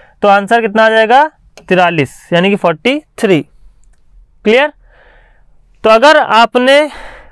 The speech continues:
कॉन्सेप्ट सीखा है तो स्ट्रक्चर ड्रॉ करके आप आसानी से क्वेश्चंस का आंसर दे सकते हैं। अगले क्वेश्चन की बात करें तो बोला जा रहा है, "In a class of sixty students, number of girls are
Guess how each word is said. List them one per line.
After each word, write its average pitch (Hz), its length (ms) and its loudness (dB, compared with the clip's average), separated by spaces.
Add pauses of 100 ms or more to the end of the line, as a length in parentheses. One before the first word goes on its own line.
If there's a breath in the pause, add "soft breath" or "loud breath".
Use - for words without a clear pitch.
(120)
कॉन्सेप्ट 220 520 -2
सीखा 247 380 0
है 294 100 0
तो 285 120 -2
स्ट्रक्चर 233 340 -2
ड्रॉ 208 180 2
करके 220 240 0
आप 247 140 0
आसानी 190 360 0
से 233 120 -2
क्वेश्चंस 190 400 -2
का 185 100 2
आंसर 180 400 0
दे 156 180 0
सकते 131 300 -8
हैं। 127 140 -10 (680 soft breath)
अगले 240 240 0
क्वेश्चन 294 340 -2
की 277 80 2
बात 254 240 0
करें 269 180 0
तो 277 60 0
बोला 247 220 2
जा 247 140 2
रहा 247 120 0
है, 247 100 -2
"In 240 60 0
a 233 80 -4
class 233 340 2
of 254 220 -2
sixty 247 400 -2
students, 220 380 0
number 208 320 0
of 226 100 0 (120)
girls 220 200 0 (120)
are 190 180 0